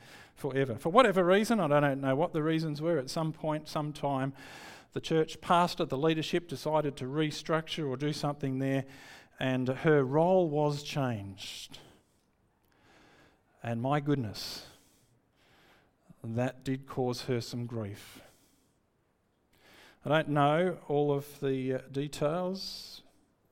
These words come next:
Perhaps the church leadership had communicated their intentions badly. Perhaps they'd failed to articulate their vision. Perhaps they hadn't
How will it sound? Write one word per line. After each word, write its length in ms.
Perhaps 460
the 80
church 420
leadership 540
had 480
communicated 720
their 160
intentions 600
badly. 480
Perhaps 360
they'd 220
failed 340
to 120
articulate 600
their 120
vision. 460
Perhaps 300
they 120
hadn't 320